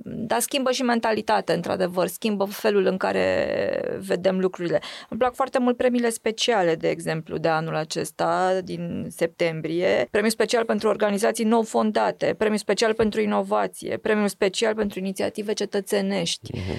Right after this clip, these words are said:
Speaker 1: Sunt, într-adevăr, niște rame, cred, în care, m, se pune un fascicul de lumină pe oameni care chiar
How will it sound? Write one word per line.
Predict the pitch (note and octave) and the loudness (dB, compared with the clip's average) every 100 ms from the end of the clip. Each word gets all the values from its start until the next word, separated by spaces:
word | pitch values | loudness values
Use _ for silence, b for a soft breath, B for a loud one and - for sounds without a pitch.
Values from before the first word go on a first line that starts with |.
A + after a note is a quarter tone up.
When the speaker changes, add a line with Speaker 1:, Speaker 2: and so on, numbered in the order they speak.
| E2 - | -6 -6
Speaker 1:
Sunt, | - C4 | -4 -2
într-adevăr, | C4 B3 A#3 A3+ C#4 | 0 0 2 2 2
niște | C4+ C4 - A3+ | 2 2 2 2
rame, | B3+ C#4 G#3 F3+ F3 | 4 2 4 2 0
cred, | G3 F#3 A3+ B3+ | 0 2 4 4
în | B3 | 2
care, | A#3+ B3+ B3+ B3 A#3+ A#3 | 2 2 4 6 6 4
m, | A3+ - A#3+ | 0 -4 -4
se | A3 A#3 | -2 -2
pune | D4 D4+ | 0 0
un | B3+ | 2
fascicul | A3+ A3+ - B3 | 0 -2 0 2
de | G#3+ | 2
lumină | G#3 G#3+ B3 C4 | 2 2 0 2
pe | B3+ | 2
oameni | B3 C4+ C4 | 4 2 2
care | B3+ B3+ B3+ B3+ B3 | 2 4 4 4 2
chiar | - C4+ C#4+ C#4+ C#4 - | 0 2 4 2 0 -2